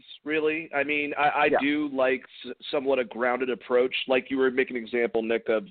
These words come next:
Speaker 1: of Die Hard or the first couple Lethal Weapon movies. Uh, you know,
Speaker 2: Yeah.
Speaker 1: you got that. A-,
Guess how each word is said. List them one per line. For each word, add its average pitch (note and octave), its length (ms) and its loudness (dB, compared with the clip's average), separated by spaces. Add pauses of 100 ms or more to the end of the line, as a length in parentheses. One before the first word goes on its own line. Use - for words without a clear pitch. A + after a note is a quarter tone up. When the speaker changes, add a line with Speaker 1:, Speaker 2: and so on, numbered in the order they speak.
Speaker 1:
of G#2+ 180 -2
Die A2+ 240 2
Hard A2 300 0
or A2 80 0
the A2 120 -2
first E3 200 -2
couple D#3 260 -2
Lethal D#3 240 0
Weapon D3 320 0
movies. G2+ 420 -6
Uh, G#2+ 300 -2 (420)
you F3+ 120 2
know, - 160 6
Speaker 2:
Yeah. - 140 4
Speaker 1:
you D#3+ 120 -2
got F3+ 240 2
that. E3+ 320 4 (540)
A-, - 60 -4